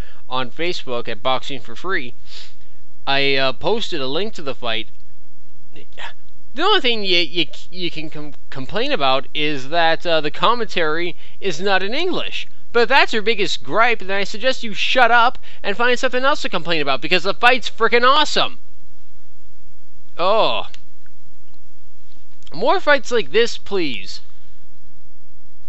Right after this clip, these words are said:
Please, more fights like that. Oh, also, another reason why it took me so long to make a podcast, I was I was miserable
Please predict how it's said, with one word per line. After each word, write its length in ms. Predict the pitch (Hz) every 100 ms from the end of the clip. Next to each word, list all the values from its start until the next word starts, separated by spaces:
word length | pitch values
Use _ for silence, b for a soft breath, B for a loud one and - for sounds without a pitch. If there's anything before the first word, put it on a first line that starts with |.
| - - - - - -
Please, 500 | 190 277 233 151 123
more 240 | 180 190
fights 300 | - 165 -
like 160 | 160 131
that. 340 | 139 117 95 - - - - - - - - -
Oh, 300 | 151 110 87 - 143
also, 460 | 170 170 - 143
another 340 | 127 156 180 165
reason 460 | 175 160 156 147
why 360 | 135 143 151 151
it 300 | 156 147 123
took 220 | 170 156
me 120 | 160
so 200 | - 170
long 280 | 151 151 156
to 100 | 202
make 140 | 147
a 80 | 139
podcast, 760 | - 160 160 160 175 170 160 - - b b b - - - - - -
I 140 | 135 180
was 280 | 196 113 - - - - - - B B B - -
I 140 | 139
was 220 | 339 -
miserable 760 | 127 139 147 151 135 117 95